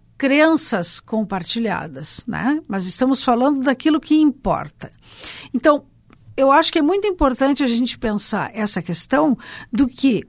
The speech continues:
para o jornalismo importa, né? Porque muitas vezes, no exercício do jornalismo, não vai ser possível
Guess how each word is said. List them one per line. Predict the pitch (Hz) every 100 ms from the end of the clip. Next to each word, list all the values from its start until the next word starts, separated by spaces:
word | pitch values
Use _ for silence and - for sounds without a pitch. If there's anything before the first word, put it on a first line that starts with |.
| _ _
para | - 269 302 294 -
o | 320
jornalismo | 254 240 359 381 359 294 254 302 254 220
importa, | 202 - 175 131 - - - _ _ _ _ _ - - -
né? | 185 180 311 330 - - - -
Porque | 320 277 302
muitas | 277 285 381 440 370 262 208
vezes, | 220 247 294 202 170 151 - 285 -
no | 233 247
exercício | 226 233 - - 320 359 320
do | 226
jornalismo, | 202 208 185 175 220 302 254 220 180 - - -
não | 254 294 381 320
vai | 311 320
ser | 320 285 285
possível | - 269 - - 233 214 208 311 349